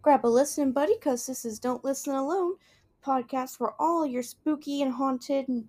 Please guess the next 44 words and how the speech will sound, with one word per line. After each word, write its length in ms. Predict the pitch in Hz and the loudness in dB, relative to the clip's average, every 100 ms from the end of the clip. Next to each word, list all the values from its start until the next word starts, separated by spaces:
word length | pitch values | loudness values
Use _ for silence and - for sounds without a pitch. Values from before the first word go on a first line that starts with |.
| _ _ _ _ _ | _ _ _ _ _
chilling 400 | - 311 254 247 | 4 4 4 -2
tale 380 | 269 262 254 262 | 2 2 4 2
needs. 680 | 269 285 349 480 - - - _ _ _ _ | 0 0 -2 -4 -10 -12 -16 _ _ _ _
Prepare 360 | - 427 403 370 | -4 2 4 4
to 100 | 330 | 2
get 220 | 330 - | -2 -2
sucked 240 | - 302 302 | -2 -2 -2
into 240 | 294 285 | -4 -4
the 80 | 262 | -4
void 340 | 254 294 285 | 2 2 2
with 140 | 285 294 | -4 -2
me 160 | 311 | -2
and 100 | 311 | -2
listen 240 | 254 - 262 | -2 -4 -2
to 160 | 269 | 0
another 380 | 247 247 247 262 | 2 2 2 0
chilling 340 | 254 277 269 | 2 0 0
tale. 400 | 269 302 320 302 - _ _ _ _ | 0 0 0 -2 -8 _ _ _ _
I 80 | 277 | 2
now 160 | 302 311 | 2 4
have 220 | 320 311 | 2 0
a 40 | |
Twitter, 320 | 294 427 392 | 0 2 4
which 280 | 269 262 254 | 4 2 2
I 80 | 277 | 2
will 180 | 262 262 | 2 0
link 220 | 285 269 | -2 -2
in 100 | 262 | -2
the 60 | 262 | -2
show 260 | - 311 | -2 0
notes 300 | 269 247 - | 0 -2 -4
below, 420 | - 262 277 254 | 0 2 4 4
along 240 | 233 240 240 | 4 2 2
with 160 | 240 | 0
the 60 | 233 | -4
Facebook 600 | - 262 254 - 196 - | -2 -2 -2 -4 -6 -4
link 220 | 185 - _ _ _ _ _ _ _ _ _ _ - | -4 -4 _ _ _ _ _ _ _ _ _ _ 0
and 220 | 311 269 | 2 2
the 60 | 226 | 0
link 260 | 233 220 | -2 -4
to 140 | - 202 | -6 -6
this 300 | 208 - - _ 233 | -6 -10 -12 _ 0
author's 380 | 220 220 208 | 0 0 -2
story. 500 | - 247 208 202 311 | 2 4 4 4 -2